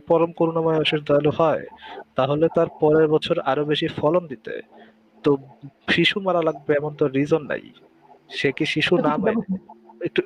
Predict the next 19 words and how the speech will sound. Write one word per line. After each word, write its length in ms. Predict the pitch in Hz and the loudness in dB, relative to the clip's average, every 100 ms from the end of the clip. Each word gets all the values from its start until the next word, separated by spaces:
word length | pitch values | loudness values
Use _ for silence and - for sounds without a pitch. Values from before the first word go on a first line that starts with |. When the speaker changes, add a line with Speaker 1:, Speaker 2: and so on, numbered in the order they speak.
| - | -4
Speaker 1:
একটু 160 | - | -6
শেষ 160 | - 165 | -2 0
Speaker 2:
হ্যাঁ, 60 | |
Speaker 1:
করে 80 | 160 | 0
Speaker 2:
পারে 40 | 202 | -2
Speaker 1:
নিই। 100 | 151 | -2
Speaker 2:
অবশ্যই। 520 | 156 147 131 - 143 | -4 -6 -6 -10 -12
Speaker 1:
সে, 260 | - 147 | -4 -2
সে 200 | 147 - | -2 -6
Speaker 2:
হ্যাঁ, 100 | 151 | -2
Speaker 1:
কি 80 | 151 | 0
Speaker 2:
বলেন। 100 | 151 | 2
Speaker 1:
শিশু 220 | 160 - | 2 0
না 200 | 147 143 | -2 -2
মেরে, 360 | 160 131 73 73 - - - _ | -2 -4 -6 -10 -12 -20 -20 _
কারো 180 | 127 135 | -4 -2
ক্ষতি 340 | 143 - 151 151 | -2 -2 0 0
না 160 | 147 | -2
করে 280 | 151 135 - | -4 -8 -8